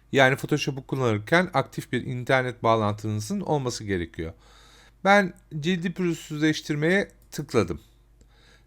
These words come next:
Tıkar tıklamaz bakın alt tarafta Processing on Device diyor. Yani ben bunu proses ediyorum, işliyorum dedi bir anlamda.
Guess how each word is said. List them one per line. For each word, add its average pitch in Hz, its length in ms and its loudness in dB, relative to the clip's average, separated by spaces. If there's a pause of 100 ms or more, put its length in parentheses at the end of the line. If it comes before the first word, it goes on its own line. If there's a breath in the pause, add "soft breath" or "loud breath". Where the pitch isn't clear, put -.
(400 soft breath)
Tıkar 214 460 2
tıklamaz 156 480 0
bakın 165 280 -4 (100)
alt 240 300 6
tarafta 147 680 4
Processing 170 600 0
on 156 380 0
Device 151 420 6 (120)
diyor. 120 160 2
Yani 151 480 4 (640 loud breath)
ben 165 420 4
bunu 156 360 -2
proses 156 680 2
ediyorum, 131 800 0
işliyorum 135 920 6 (340)
dedi 101 360 -4
bir 98 280 -6
anlamda. 104 640 0